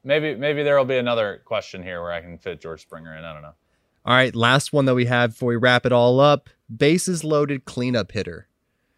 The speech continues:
Speaker 2: One cleanup hitter, bases loaded.
Speaker 1: So, like, does it have to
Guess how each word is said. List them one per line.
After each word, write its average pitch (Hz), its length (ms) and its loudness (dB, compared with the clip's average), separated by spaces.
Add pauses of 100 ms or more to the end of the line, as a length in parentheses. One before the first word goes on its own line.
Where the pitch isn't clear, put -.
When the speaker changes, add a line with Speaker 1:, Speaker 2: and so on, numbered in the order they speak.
(220)
Speaker 2:
One 165 280 4
cleanup 165 360 0
hitter, 160 300 -2
bases 127 500 -4
loaded. 98 380 -4 (1160)
Speaker 1:
So, 175 140 2
like, 160 340 2
does 165 180 0
it 135 80 0
have 139 220 -4
to 123 200 -2